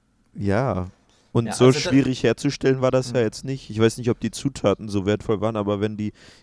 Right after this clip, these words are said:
Speaker 1: im Schulunterricht das quasi einfach herstellen können.
Speaker 2: Also, also lieber Lenny, die haben im Schulunterricht das nicht hergestellt, die haben einen anderen Trank gebraut.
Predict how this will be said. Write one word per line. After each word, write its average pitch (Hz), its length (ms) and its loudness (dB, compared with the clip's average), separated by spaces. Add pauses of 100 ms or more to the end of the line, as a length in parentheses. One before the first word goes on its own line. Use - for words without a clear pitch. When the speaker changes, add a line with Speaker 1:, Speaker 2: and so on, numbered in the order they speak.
Speaker 1:
im 107 100 -10
Schulunterricht 123 680 -2
das 104 140 -4
quasi 98 480 -2 (140)
einfach 98 380 -10
herstellen 101 460 -2
können. 117 280 -6
Speaker 2:
Also, 127 300 -4 (180)
also 127 220 -6
lieber 127 340 -4
Lenny, 95 480 -8
die 113 120 -6
haben 170 240 -4
im 135 120 -8
Schulunterricht 135 760 -10
das 120 180 -8
nicht 151 160 -14
hergestellt, 104 480 -8
die 117 120 -8
haben 120 140 -6
einen 127 140 -8
anderen 123 320 -6
Trank - 260 -14
gebraut. - 520 -16